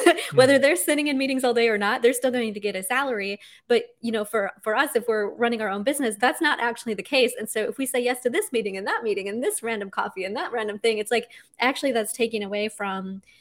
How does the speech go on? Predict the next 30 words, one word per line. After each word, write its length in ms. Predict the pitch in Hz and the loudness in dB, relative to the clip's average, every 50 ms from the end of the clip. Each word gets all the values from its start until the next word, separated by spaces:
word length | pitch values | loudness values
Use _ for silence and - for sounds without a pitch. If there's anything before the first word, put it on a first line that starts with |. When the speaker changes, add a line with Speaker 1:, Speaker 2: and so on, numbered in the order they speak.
| _ _ - | _ _ -4
Speaker 1:
you 100 | 226 - | -4 -2
know, 140 | 196 190 | -2 -2
time 260 | 190 - - 233 226 214 | -4 -2 0 0 0 0
that 100 | 202 - | -2 -4
we 80 | 208 | -4
could 220 | 208 - 226 196 190 | -4 -4 -4 -4 -4
be 260 | 202 202 196 196 - | -4 -6 -6 -4 -6
investing 460 | 208 196 196 190 190 - - 190 190 | -6 -6 -6 -6 -6 -6 -8 -8 -10
in 460 | 190 - 196 190 190 185 185 185 190 - _ _ - | -10 -8 -8 -8 -8 -10 -10 -12 -12 -16 _ _ -12
having 460 | - - 226 254 262 233 214 202 190 | -4 0 0 2 2 2 -2 -2 -2
the 80 | 196 190 | -6 -6
highest 340 | - 196 185 190 185 - | -4 -4 -4 -4 -4 -6
impact 400 | - - 185 - 185 185 185 - | -8 -10 -10 -10 -10 -10 -10 -10
and 100 | 190 190 | -10 -8
serving, 460 | - - 214 220 208 214 196 190 190 - | -6 -4 -4 -4 -4 -6 -6 -8 -10 -10
serving 300 | - - 220 208 202 202 | -6 -4 -4 -2 -4 -4
the 80 | 196 190 | -8 -8
greater 260 | - 190 180 185 185 180 | -8 -8 -8 -8 -10 -8
good. 260 | - 185 180 175 180 | -6 -6 -6 -4 -4
So 300 | - - 208 202 190 180 - - - - - _ - | -4 -2 0 0 -2 -2 -6 -10 -20 -20 -14 _ 0
I 60 | 208 | 2
really, 400 | 208 220 214 214 202 196 190 - - | 4 4 4 4 4 2 0 -2 -2
I 40 | - | 2
really 160 | 214 240 247 | 4 6 6
like 200 | 214 208 202 202 | 6 4 0 -2
the 80 | - 214 | -2 -4
way 80 | 196 190 | -4 -4
you 80 | 190 | -4
said 240 | 185 - 208 208 208 | -4 -4 -2 -2 -2
that. 240 | 190 175 175 180 | -2 -2 -4 -6